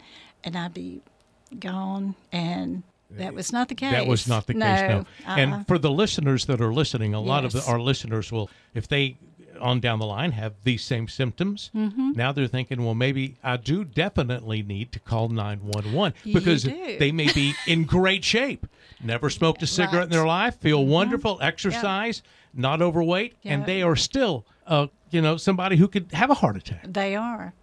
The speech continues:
Speaker 1: They are. And as women, as, as we're caregivers,
Speaker 2: Mm-hmm.
Speaker 1: we are the warriors of a, for our families.
Speaker 2: Right.
Speaker 1: And we carry that load. We carry it, and we,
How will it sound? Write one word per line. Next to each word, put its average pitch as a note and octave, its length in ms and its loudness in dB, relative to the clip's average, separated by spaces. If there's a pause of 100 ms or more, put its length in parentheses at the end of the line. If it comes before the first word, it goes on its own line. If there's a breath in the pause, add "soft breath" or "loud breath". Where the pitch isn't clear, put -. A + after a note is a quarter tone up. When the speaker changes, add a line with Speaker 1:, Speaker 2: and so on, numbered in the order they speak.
(140)
Speaker 1:
They F#3 180 0
are. F#3 280 2 (560 loud breath)
And G#3 280 4 (120)
as A#3 260 6
women, A3 480 6
as, G3+ 380 0 (180)
as F3 240 -2
we're G3+ 240 6
caregivers, A3+ 960 4
Speaker 2:
Mm-hmm. B2 240 4 (160)
Speaker 1:
we G3 360 8
are F#3 360 4
the F#3 140 2
warriors G3 680 4
of F#3+ 200 -2
a, F3 120 0 (120)
for F#3+ 180 0
our E3+ 160 0
families. G3 540 2
Speaker 2:
Right. G#2+ 100 10
Speaker 1:
And G#3 80 8
we C4 120 6
carry G3 380 2
that F3 200 -2
load. F3+ 500 -2 (440 loud breath)
We F3+ 80 -6
carry G3 420 0
it, - 200 -6 (180)
and F3+ 600 0
we, F#3 600 4